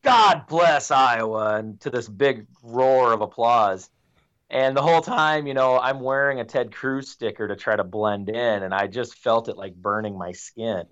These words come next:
<laughs> And finally he says, "We're gonna put God back into this country, and we're gonna do all these things." And the crowd goes and starts to buzz. And he says, "Okay, well, enough of that. I should open it up for questions."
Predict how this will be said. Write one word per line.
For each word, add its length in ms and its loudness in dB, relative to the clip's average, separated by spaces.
<laughs> 340 -20
And 540 -2
finally 500 2
he 200 0
says, 520 4
"We're 300 4
gonna 180 4
put 280 0
God 320 2
back 260 0
into 140 -2
this 180 -2
country, 520 -4
and 140 -6
we're 220 4
gonna 180 2
do 160 2
all 180 6
these 300 -6
things." 380 -4
And 80 -6
the 60 -4
crowd 420 2
goes 260 2
and 120 -12
starts 300 -4
to 100 -12
buzz. 580 2
And 120 -6
he 80 -2
says, 260 0
"Okay, 460 4
well, 280 4
enough 280 2
of 80 -8
that. 220 6
I 80 4
should 200 -8
open 240 -2
it 80 -2
up 140 0
for 100 -16
questions." 640 -4